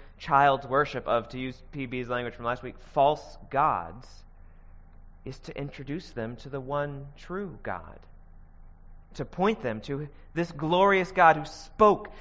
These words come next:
the heavens and earth into existence, who, who loved them so much that despite their sin, he sent his own son to die the death they should have died, to pay the penalty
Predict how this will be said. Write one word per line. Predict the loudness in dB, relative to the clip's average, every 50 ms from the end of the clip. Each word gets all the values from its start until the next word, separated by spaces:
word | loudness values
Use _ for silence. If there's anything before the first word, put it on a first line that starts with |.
| -16 -2
the | -2 0
heavens | 0 4 6 6 6 8 6 0 0 0
and | 0 0 2 4
earth | 6 6 6 6 4 0
into | -4 -6 -4 -4 -6 -6
existence, | -4 -2 -2 -2 -2 -4 -14 -16 -16 -16 -20 -20 -20 -20 -20 -20 -20 -20 -20 -20 -12 -4
who, | -4 -2 -2
who | 0 0 0
loved | 2 8 12 12 12 12 10 6
them | 2 2 2 2
so | -2 -8 -10 -2 6 10 10 10 10
much | 8 8 6 6 6 2 -2
that | -4 -4 -4
despite | -6 -10 -10 -6 6 10 10 10 10 6 4
their | 4 4 4 4
sin, | 2 2 4 4 4 4
he | 2 -2 -6
sent | -6 -4 4 6 6 6 6 0 -10 -16 -14 -6
his | -4 -4 -4 2 4
own | 6 6 6 6 2 0 -4
son | -6 -10 -2 2 4 4 4 4 2 -2 -8 -10 -16 -20 -20 -14 -10
to | -8 -8
die | -8 -10 -14 -4 -2 -2 2 2 4 4 4 2 0 -4 -6 -10 -14 -20 -20 -20 -20 -20 -16 -12
the | -12 -10
death | -4 -2 0 0 0 -4 -4 -4
they | -2 -2 -2
should | -4 -6 -8 -8 -8
have | -8 -6 0
died, | 2 4 4 4 2 0 -4
to | -10
pay | -12 -10 -12 -6 -2 0 0 0 0
the | -2 -4 -6
penalty | -6 -6 -2 0 2 2 2 0 -6 -6 -8 -10 -10 -10